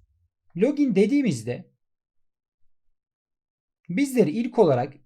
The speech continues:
ilk robotumuzu oluşturmaya davet ediyor olacak. Buradaki robottan kastımız şu. Belirlediğimiz aksiyonları yapmak için eğittiğimiz, belirlediğimiz yerlerden datayı çekecek olan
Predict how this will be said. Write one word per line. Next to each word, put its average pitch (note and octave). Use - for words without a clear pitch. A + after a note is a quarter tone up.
ilk C4+
robotumuzu F3
oluşturmaya F#3
davet E3
ediyor F#3+
olacak. -
Buradaki C#4
robottan G3+
kastımız G3
şu. -
Belirlediğimiz G3
aksiyonları A3+
yapmak D#3+
için -
eğittiğimiz, D#3+
belirlediğimiz A#3+
yerlerden F3
datayı F3+
çekecek G3+
olan F3